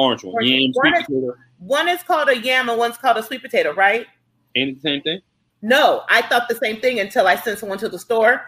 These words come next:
Speaker 2: and I told them, "Give me sweet potato," and they came back with the skin was white. And I was like, "This is not the, the, I'm supposed to have the orange one." So
Speaker 1: Yeah, it's the,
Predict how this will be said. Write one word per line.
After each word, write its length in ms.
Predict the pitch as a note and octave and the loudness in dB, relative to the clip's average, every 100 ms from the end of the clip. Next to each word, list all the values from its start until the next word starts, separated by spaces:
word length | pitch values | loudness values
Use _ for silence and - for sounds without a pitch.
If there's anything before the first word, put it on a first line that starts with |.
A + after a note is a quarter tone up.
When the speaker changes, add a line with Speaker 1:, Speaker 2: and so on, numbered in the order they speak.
| - - | -14 -4
Speaker 2:
and 80 | F#3+ | -2
I 40 | |
told 160 | A#3+ G3+ | 0 -2
them, 80 | |
"Give 120 | G#3 F#3+ | -2 -4
me 60 | |
sweet 200 | F#3+ A3+ | -6 -8
potato," 340 | A3+ B3 A3+ A3+ | -4 -2 0 0
and 100 | G#3 | -2
they 60 | |
came 240 | F3 A3+ G#3 | -4 -4 0
back 220 | G3 F#3+ | 0 0
with 160 | F#3+ - | -6 0
the 140 | F3 | 0
skin 340 | F3 - A#3+ A3 | 0 -2 -2 0
was 160 | F3+ | -2
white. 340 | E3 A3 E3 B2 - _ _ _ _ | 0 0 0 -2 -12 _ _ _ _
And 120 | F#3 | 2
I 120 | G#3 | 4
was 160 | A3 A3 | 2 2
like, 220 | G3+ G3+ | 0 2
"This 220 | A3+ A#3+ | 0 -2
is 100 | C4 | -6
not 280 | A#3+ A#3 G#3+ - G3 | -4 -2 -2 -6 -10
the, 200 | G3 - _ | -10 -10 _
the, 120 | G#3+ | -4
I'm 80 | G#3 | -4
supposed 240 | A3+ A3+ A3+ | -2 -4 -4
to 80 | G3+ | 0
have 200 | F#3+ F3+ | 0 0
the 100 | F3+ | -2
orange 380 | - B3 A#3 A3 | -2 0 -2 -4
one." 220 | D#3 A2+ - _ _ _ _ _ F3+ | -12 -12 -14 _ _ _ _ _ 0
So 100 | D#3 | 0
Speaker 1:
Yeah, 100 | - - - _ - - - | 0 -8 -20 _ -18 -18 -4
it's 160 | E3+ F3 | -2 -2
the, 140 | F3 | -6